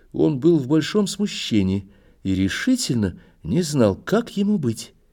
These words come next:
По принятым им убеждениям, он должен был бы поспешно скрыться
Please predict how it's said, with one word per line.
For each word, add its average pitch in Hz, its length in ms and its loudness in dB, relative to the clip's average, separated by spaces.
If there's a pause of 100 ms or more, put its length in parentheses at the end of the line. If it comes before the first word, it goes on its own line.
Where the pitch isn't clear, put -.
(720)
По 101 160 2
принятым 127 680 2 (340)
им 180 180 4
убеждениям, 101 840 2 (280)
он 107 320 4
должен 156 480 8
был 170 180 10
бы 165 180 8
поспешно 170 760 2
скрыться 170 720 0